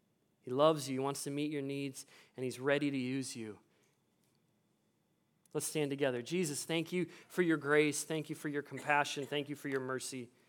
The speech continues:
We don't deserve it. We don't deserve anything you've given us,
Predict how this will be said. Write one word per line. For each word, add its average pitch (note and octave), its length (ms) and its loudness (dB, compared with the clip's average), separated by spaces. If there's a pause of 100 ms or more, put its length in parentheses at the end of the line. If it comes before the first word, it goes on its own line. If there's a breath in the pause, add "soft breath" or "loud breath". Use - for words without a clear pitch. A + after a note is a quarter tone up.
(720 soft breath)
We D#3+ 100 6
don't F#3+ 180 12
deserve D#3 420 6
it. B2 140 -2 (160)
We D#3+ 80 2
don't F3+ 120 6
deserve D#3 300 4
anything C#3 500 2
you've C#3+ 180 -6
given C#3 220 2
us, - 400 -4